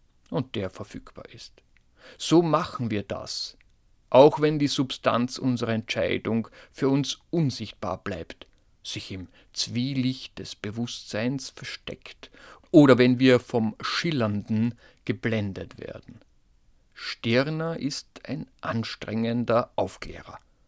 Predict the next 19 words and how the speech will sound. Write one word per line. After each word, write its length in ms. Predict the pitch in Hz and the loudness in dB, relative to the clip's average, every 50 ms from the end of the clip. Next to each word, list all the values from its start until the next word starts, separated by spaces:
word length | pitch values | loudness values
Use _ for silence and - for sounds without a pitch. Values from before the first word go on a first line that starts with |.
| _ _ _ _ _ - | _ _ _ _ _ -2
Aufklärung 540 | 107 107 - - 123 120 117 113 113 117 117 | -2 -2 -2 0 0 0 2 2 0 0 -2
ist 340 | 117 104 - - _ - - | -4 -6 -8 -12 _ -16 -14
per 160 | - 101 98 | -12 -10 -8
se 440 | - - - - 151 139 113 156 - _ _ _ _ - | -6 -6 -2 -2 -2 -2 -2 -6 -10 _ _ _ _ -14
anstrengend. 600 | - - 101 - - - - - - - - - _ _ _ _ _ _ _ _ _ - - - - - | -14 -12 -12 -10 -12 -12 -12 -14 -16 -18 -20 -20 _ _ _ _ _ _ _ _ _ -20 -20 -20 -12 -6
Das 180 | - 107 - - | -4 -4 -2 0
lateinische 640 | 117 110 107 - 104 104 135 160 143 127 - 120 | 0 0 0 0 0 0 0 0 -2 -2 -4 -6
per 260 | 104 - - 101 95 | -8 -8 -10 -8 -8
se 540 | - - - - - - - - 90 - 190 - _ - - - _ - | -8 -8 -10 -10 -12 -10 -10 -10 -8 -10 -10 -12 _ -20 -20 -12 _ -6
bedeutet 520 | 120 - - - 202 - - - 127 - | -4 -2 0 0 0 -2 -4 -6 -6 -4
selbstständig, 1040 | - - - 98 - - - - - - - - - - - - - - - - - | -4 -4 -4 -6 -8 -10 -8 -8 -8 -8 -10 -12 -14 -14 -18 -20 -20 -20 -16 -10 -6
aus 200 | - 117 - - | -4 -4 -4 -4
eigenem 460 | - 120 120 117 120 107 107 107 - | -4 -2 -2 -2 -2 -4 -4 -4 -8
Antrieb. 580 | - - 98 92 90 - - - - - - - _ _ _ - _ _ _ _ _ _ _ - | -8 -12 -14 -14 -14 -16 -16 -18 -18 -20 -20 -20 _ _ _ -20 _ _ _ _ _ _ _ -20
Licht 500 | - 98 107 123 151 - - - - - | -10 -4 0 0 0 0 -2 -8 -8 -4
machen 580 | 123 139 151 165 160 - - - 156 156 156 151 - - - - _ - | -2 -2 -2 -2 -4 -6 -10 -8 -8 -6 -8 -8 -10 -16 -20 -16 _ -2
muss 320 | 123 120 117 - - - | 0 0 0 0 -2 -2
man 260 | 123 127 120 107 104 | -2 0 0 0 0
wollen. 460 | 117 113 170 180 113 107 - - - | 2 2 2 2 0 -4 -6 -10 -16